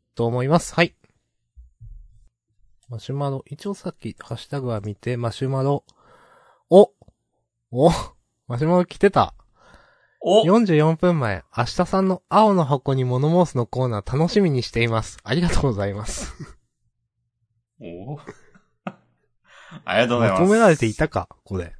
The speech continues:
Speaker 2: うん。
Speaker 1: ちゃんと。一人でも求められていたら私は毎週喋れますよ。
Speaker 2: いやー。いいね。
Speaker 1: まあでも、今週はほんとさっき言ったことが全てかな。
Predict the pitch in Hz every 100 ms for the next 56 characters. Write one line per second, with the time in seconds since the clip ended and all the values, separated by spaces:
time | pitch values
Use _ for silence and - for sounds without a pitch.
0 | - _ _ - 95 90 82 _ _ _
1 | _ _ _ _ - 120 117 110 110 -
2 | _ _ - - 233 190 143 127 123 -
3 | 139 147 139 120 107 107 101 107 117 123
4 | 113 110 - 123 123 - 127 117 107 113
5 | 104 - 76 _ _ _ _ _ _ -
6 | 98 90 92 87 87 85 80 82 - -
7 | - _ _ _ _ _ _ _ _ _
8 | _ _ _ _ 76 80 - _ _ _
9 | _ _ _ _ _ _ _ _ _ _
10 | - - - 190 226 240 302 170 104 -
11 | _ - 208 240 269 262 247 214 208 208
12 | 226 - 151 - 143 156 170 131 - 147
13 | 139 _ _ 98 - 90 90 95 101